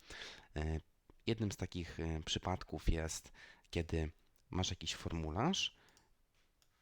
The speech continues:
i dla danego inputu masz, mm, jakiś label.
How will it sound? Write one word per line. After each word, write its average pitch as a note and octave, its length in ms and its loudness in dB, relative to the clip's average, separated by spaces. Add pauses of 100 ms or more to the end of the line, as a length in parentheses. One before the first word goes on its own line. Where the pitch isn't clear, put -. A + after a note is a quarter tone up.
(220)
i F2+ 200 -2
dla F2+ 220 2
danego G2+ 380 4
inputu F#2+ 600 2 (260)
masz, G#2 580 2
mm, F2 380 0 (180)
jakiś G2 440 0
label. D#2+ 400 0